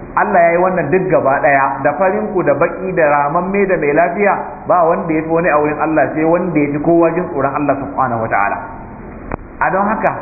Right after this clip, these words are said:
haɗin kai babba ne, dole ne ga al'ummar musulmai. Ya tabbata a hadisai da dama, Annabi sallallahu alaihi wa alihi wa sallam zaka je na yawan nanatawa,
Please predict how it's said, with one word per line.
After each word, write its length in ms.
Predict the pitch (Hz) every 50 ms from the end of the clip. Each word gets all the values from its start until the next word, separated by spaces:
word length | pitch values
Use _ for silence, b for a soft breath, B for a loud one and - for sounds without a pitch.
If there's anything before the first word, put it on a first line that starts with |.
| - 185
haɗin 380 | 220 208 220 202 170 - - -
kai 160 | - 202 190 180 185 - - - - - - - - - - - - - - - - - - 127 135 147 135 117 107
babba 400 | 160 165 170 170 170 170 220 233 240
ne, 160 | 233 202 170 156 - - -
dole 320 | 226 233 247 240 240 202
ne 140 | 175 170 185 196 170
ga 80 | 175 156 143
al'ummar 360 | 147 170 - 170 165 160 147 127
musulmai. 320 | 127 123 - 127 120 117 104 - - - - - - - - -
Ya 320 | - 165 196 226 226 226 226 -
tabbata 400 | 208 170 139 - 190 190 190 202
a 80 | - - 139
hadisai 400 | 156 147 151 151 147 151 185 180 165 175
da 80 | 156 147 147
dama, 640 | 160 170 170 170 165 165 165 165 165 151 - - - - - - - - - -
Annabi 360 | 143 147 151 170 196 214 196 170 -
sallallahu 500 | 196 180 180 175 165 160 175 180 180 175
alaihi 400 | 170 156 151 160 170 175 165 165
wa 80 | 160 156 - 180 175
alihi 240 | 175 160 156 160
wa 80 | 165 156 143 156
sallam 240 | 160 160 165 151
zaka 240 | 147 156 165 170 -
je 140 | 147 143 165
na 80 | 160 156
yawan 280 | 151 160 156 151 143 143
nanatawa, 960 | 151 151 151 151 151 139 131 135 156 143 139 131 131 135 135 131 - - -